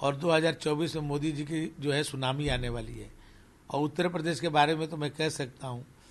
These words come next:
कि पिछला सभी रिकॉर्ड टूट जाएगा, अस्सी की अस्सी सीटें जो है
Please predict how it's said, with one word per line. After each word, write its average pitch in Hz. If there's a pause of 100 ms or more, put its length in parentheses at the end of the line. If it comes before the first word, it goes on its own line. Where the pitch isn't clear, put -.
(540)
कि 170 (480)
पिछला 160
सभी 160
रिकॉर्ड 151
टूट 135
जाएगा, 131 (600)
अस्सी 147
की 170
अस्सी 143
सीटें 135
जो 127
है -